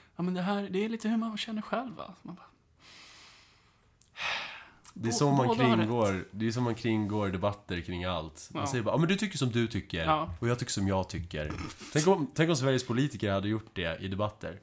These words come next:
Speaker 1: Mm.
Speaker 2: Bara, "Ditt parti tycker som de tycker.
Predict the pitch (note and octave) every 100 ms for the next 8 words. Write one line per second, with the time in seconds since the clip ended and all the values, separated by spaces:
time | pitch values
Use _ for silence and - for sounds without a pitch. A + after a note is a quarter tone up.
0 | - E3+ E3 E3 - - _ _ _ _
1 | _ - - G2 C3 F#3 F#3+ - D3+ D3+
2 | - A#2 G#2 A2 B2 G2+ - B2+